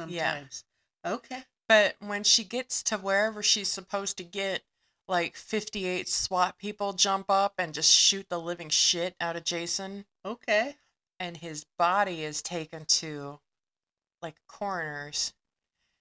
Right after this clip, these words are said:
Speaker 1: and his heart is out of, out of the body. His
Speaker 2: Uh-huh.
Speaker 1: heart is sitting, like, on a scale.
Speaker 2: Well, remember what happened to the taxi driver in the coroner's office?
Speaker 1: Yeah.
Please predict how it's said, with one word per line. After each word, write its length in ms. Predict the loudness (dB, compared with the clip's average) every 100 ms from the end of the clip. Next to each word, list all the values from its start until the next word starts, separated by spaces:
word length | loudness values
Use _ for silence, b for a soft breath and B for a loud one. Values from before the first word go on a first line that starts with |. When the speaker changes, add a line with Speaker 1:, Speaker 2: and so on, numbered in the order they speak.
| _ _ _
Speaker 1:
and 260 | -8 -8 -10
his 220 | -4 -2
heart 300 | -2 -6 -12 _ _ -10
is 120 | -2
out 200 | -2 -2
of, 100 | -10 _ _ -4
out 160 | -4
of 100 | -8
the 60 | -8
body. 320 | -6 -6 -10 _ -16 -8
His 120 | -6
Speaker 2:
Uh-huh. 60 | -2
Speaker 1:
heart 200 | -2 0
is 100 | 2
sitting, 380 | 2 2 -6 -8
like, 200 | -8 -6
on 140 | -2
a 20 |
scale. 540 | 0 0 0 -4 -4 -4
Speaker 2:
Well, 340 | -4 -2 -2
remember 420 | -2 -2 -2 0 0
what 220 | 2 2
happened 360 | 4 2 2 -2
to 60 |
the 100 | -4
taxi 500 | 0 4 4 4 0
driver 680 | 4 6 6 6 4 4 2 _ _ _ _ _
in 140 | -2 0
the 140 | -2 -6
coroner's 540 | -2 2 4 4 0 6
office? 760 | 10 12 10 4 2 0 -6 -12 _ _ _ _ _ -20 _ -2
Speaker 1:
Yeah. 840 | 0 2 2 2 2 0 -2